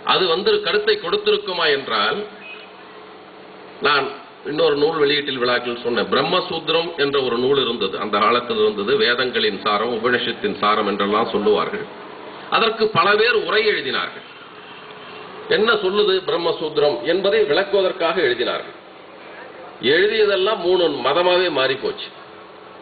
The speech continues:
ஆதிசங்கரர் ஒரு உரை எழுதினார். அவர் எழுதிய உரையை பின்பற்றுவர்கள்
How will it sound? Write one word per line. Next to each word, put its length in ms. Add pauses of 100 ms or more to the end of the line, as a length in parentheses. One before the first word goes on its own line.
(300)
ஆதிசங்கரர் 840
ஒரு 200
உரை 180
எழுதினார். 460 (760)
அவர் 240
எழுதிய 360
உரையை 340
பின்பற்றுவர்கள் 880